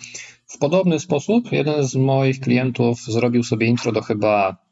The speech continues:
ambasady polskiej we Francji, czy coś takiego. Ja przepraszam, nie znam się za bardzo na tych urzędowych instytucjach, no ale jak już udało się zrobić intro do tej ambasady, no to tam się przewijali jacyś przedsiębiorcy, no i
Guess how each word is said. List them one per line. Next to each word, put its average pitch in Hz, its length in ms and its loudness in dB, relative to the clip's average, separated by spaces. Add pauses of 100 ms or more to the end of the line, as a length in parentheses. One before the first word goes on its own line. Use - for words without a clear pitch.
(720)
ambasady 117 640 2
polskiej 120 440 0
we 110 100 -2
Francji, 151 480 0
czy - 100 -6
coś - 240 -2
takiego. 104 520 0
Ja 117 80 -2
przepraszam, 110 480 -2
nie 110 100 2
znam 104 160 0
się 104 220 0 (440)
za 110 140 0
bardzo 110 320 0
na 110 100 0
tych 117 160 -4 (180)
urzędowych 117 540 2
instytucjach, 156 720 0
no 175 180 2
ale 160 440 2
jak 139 380 4
już 127 100 2
udało 127 280 2
się 131 120 0
zrobić 120 480 0
intro 117 340 2
do 107 100 0
tej 104 240 0
ambasady, 127 580 0
no 113 140 0
to 107 240 0 (320)
tam 117 180 2
się 113 120 0
przewijali 160 520 2
jacyś 131 260 -2
przedsiębiorcy, 120 800 0
no 113 120 0
i 113 240 0